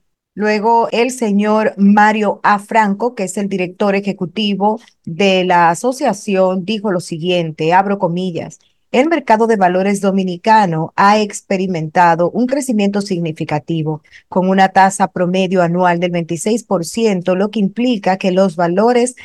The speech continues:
transados se duplican cada tres años. En el último año, dos empresas realizaron emisiones públicas de acciones, marcando un hito importante para el mercado de valores dominicano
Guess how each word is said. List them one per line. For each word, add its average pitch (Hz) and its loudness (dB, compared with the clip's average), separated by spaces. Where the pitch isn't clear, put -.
transados 202 2
se 208 -4
duplican 202 -2
cada 226 2
tres 240 0
años. 170 -4
En 202 2
el 202 4
último 196 2
año, 170 0
dos 254 2
empresas 180 0
realizaron 170 0
emisiones 165 -4
públicas 175 -2
de 208 0
acciones, 170 -2
marcando 202 2
un 220 0
hito 208 0
importante 175 0
para 170 -2
el 165 -2
mercado 175 0
de 175 0
valores 170 0
dominicano 185 -2